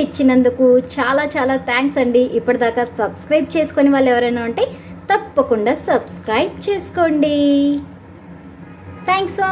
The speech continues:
watching. మ్యాంగో పులిహోర రెడీ అయిపోయింది. ఇన్‌స్టంట్ ప్రీమిక్స్ మ్యాంగో పులిహోర చాలా బాగుంది,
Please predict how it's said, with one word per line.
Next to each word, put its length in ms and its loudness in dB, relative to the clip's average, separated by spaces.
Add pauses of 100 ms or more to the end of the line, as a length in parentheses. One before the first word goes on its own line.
(120)
watching. 480 4 (2250)
మ్యాంగో 260 0 (100)
పులిహోర 400 0 (360)
రెడీ 260 -2 (100)
అయిపోయింది. 680 -2 (500)
ఇన్‌స్టంట్ 440 -4 (140)
ప్రీమిక్స్ 440 -2 (160)
మ్యాంగో 280 0 (100)
పులిహోర 380 -4 (760)
చాలా 340 -2 (140)
బాగుంది, 480 -2